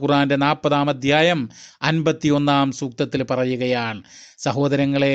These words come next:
അപ്പോ എന്താണ് ഇ-, ഇവിടെ നമ്മൾ മനസ്സിലാക്കേണ്ടത്? മഹാനായിട്ടുള്ള ഇമാം ഷങ്കീതി റഹിമഹുല്ലാ തന്റെ അൽവാ ഉൽ ബയാൻ ഫി ഈലാഹിൽ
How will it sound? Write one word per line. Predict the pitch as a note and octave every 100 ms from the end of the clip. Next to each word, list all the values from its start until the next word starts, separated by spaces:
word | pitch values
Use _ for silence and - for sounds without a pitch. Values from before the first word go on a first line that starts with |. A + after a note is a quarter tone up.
| C#3 C#3+
അപ്പോ | A#2+ D#3 E3+ F3 - - - C#3
എന്താണ് | D3+ D3+ D3+ D3+ D3+ E3
ഇ-, | D3+ F3 E3
ഇവിടെ | D3 D#3
നമ്മൾ | D#3 D#3 D#3
മനസ്സിലാക്കേണ്ടത്? | D3 C#3+ D#3 D#3 D3+ D#3 D3+ D#3 D#3 D#3 - - - -
മഹാനായിട്ടുള്ള | D3 D3+ D3+ D3+ D#3 D3+ D#3 D#3
ഇമാം | D#3+ D3+ D#3 D#3
ഷങ്കീതി | - D#3 D3+ D#3 D#3 D#3 D#3
റഹിമഹുല്ലാ | D#3 D3+ D#3+ D3 D#3+ D#3 D#3 D#3 D#3 D3 - - - - -
തന്റെ | D3 D3+ D#3
അൽവാ | C#3 D3+ D3+ D#3 E3+
ഉൽ | D3+ C#3+
ബയാൻ | C#3+ D#3 D#3
ഫി | D3 D3+ D#3+
ഈലാഹിൽ | C#3+ D#3 D3+ D3+ D3+